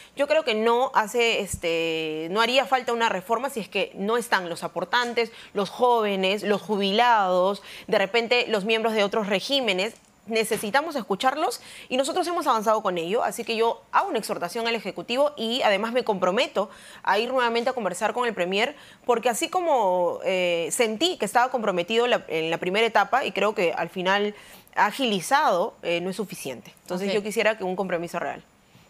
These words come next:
Speaker 2: Ah, es decir, a ver, eh, eh, el compromiso de, del Ejecutivo todavía no es tan real como usted lo espera para la reforma de pensiones.
Speaker 1: Por supuesto, porque cuando, yo entiendo también que esta comisión se formó en el gobierno anterior, ¿no? O sea,
Speaker 2: Claro,
Speaker 1: del señor
Speaker 2: Castillo.
Speaker 1: Castillo,
Speaker 2: Ujú.
Speaker 1: ¿no? En donde no hicieron nada en seis meses y
Speaker 2: Ujú.
Speaker 1: cuando llega la presidenta Dina Boluarte y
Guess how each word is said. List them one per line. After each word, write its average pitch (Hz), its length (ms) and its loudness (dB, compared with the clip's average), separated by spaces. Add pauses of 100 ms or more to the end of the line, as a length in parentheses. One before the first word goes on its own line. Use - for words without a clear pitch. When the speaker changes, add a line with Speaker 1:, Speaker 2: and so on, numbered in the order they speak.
Speaker 2:
Ah, 202 160 0
es 214 80 -4
decir, 190 180 -4
a 175 140 -4
ver, 180 200 0
eh, 196 200 0
eh, - 160 -10
el 208 120 -2
compromiso 226 600 0
de, 220 180 -4
del 190 180 -4
Ejecutivo 196 580 -6
todavía 220 320 0
no 220 100 -4
es 214 100 -6
tan 226 200 0
real 214 260 2
como 214 240 -2
usted 196 300 -4
lo 196 120 -2
espera 208 440 0
para 214 140 2
la 185 100 0
reforma 196 400 -4
de 190 60 -2
pensiones. 185 360 -2
Speaker 1:
Por 214 80 -4
supuesto, 226 640 0
porque 190 640 0 (320)
cuando, 233 500 2
yo 254 140 0
entiendo 311 420 0
también 240 340 -2
que 220 140 0
esta 247 220 -2
comisión 226 400 -4
se 240 80 -8
formó 202 500 0
en 190 180 -2
el 170 360 -2
gobierno 190 340 2
anterior, 175 500 -2
¿no? 208 200 -2
O 262 60 -2
sea, 156 240 0
Speaker 2:
Claro, 175 260 0
Speaker 1:
del 180 160 -2
señor 196 260 0
Speaker 2:
Castillo. 185 460 0
Speaker 1:
Castillo, - 20 -8
Speaker 2:
Ujú. 175 100 -8
Speaker 1:
¿no? 254 160 0
En 226 120 0
donde 196 180 0
no 220 80 2
hicieron 240 380 0
nada 294 180 4
en 277 100 -2
seis 262 160 0
meses 247 460 -2
y 196 60 -4
Speaker 2:
Ujú. 214 80 -4
Speaker 1:
cuando 214 280 0
llega 226 500 2
la 170 120 -2
presidenta 190 400 -4
Dina 233 220 0
Boluarte 202 560 0
y 180 340 -4